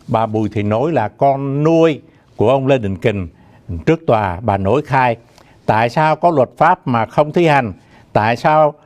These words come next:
bắt bố Nối, bố Nối tức là, là, là bố của bà Nối, tức là ông Lê Đình Kình đó. Tại sao không bắt bố Nối đàng hoàng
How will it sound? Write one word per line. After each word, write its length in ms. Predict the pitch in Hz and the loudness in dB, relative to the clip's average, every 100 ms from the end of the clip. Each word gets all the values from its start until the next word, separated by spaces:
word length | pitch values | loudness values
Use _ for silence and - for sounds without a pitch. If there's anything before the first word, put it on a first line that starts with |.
| _ - | _ -10
bắt 300 | 127 160 190 - | 0 0 0 -4
bố 300 | 160 143 175 | -2 2 4
Nối, 300 | 180 165 196 | 6 4 4
bố 160 | 175 156 | 2 0
Nối 200 | 151 160 | 0 -2
tức 140 | 165 | -2
là, 240 | 139 107 95 _ _ | -2 -2 -4 _ _
là, 280 | 127 104 98 | -4 -2 -2
là 160 | 95 95 | -2 -2
bố 360 | 113 131 180 190 | 2 2 0 -2
của 60 | |
bà 140 | 127 107 | -4 -2
Nối, 340 | 107 120 170 170 | -2 -2 -2 -2
tức 120 | 151 | -2
là 80 | 101 | -2
ông 80 | |
Lê 100 | 117 | -2
Đình 180 | 123 95 | -4 -4
Kình 220 | 107 107 | -4 -2
đó. 80 | 110 - _ - - - | -4 -8 _ -20 -12 -2
Tại 220 | 110 131 | 0 0
sao 200 | 180 170 | 0 0
không 280 | 165 170 170 | 0 -2 0
bắt 200 | 190 - | 0 2
bố 180 | 165 190 | 2 4
Nối 260 | 170 190 | 2 4
đàng 220 | 156 127 | 2 2
hoàng 360 | 127 131 123 | 2 0 0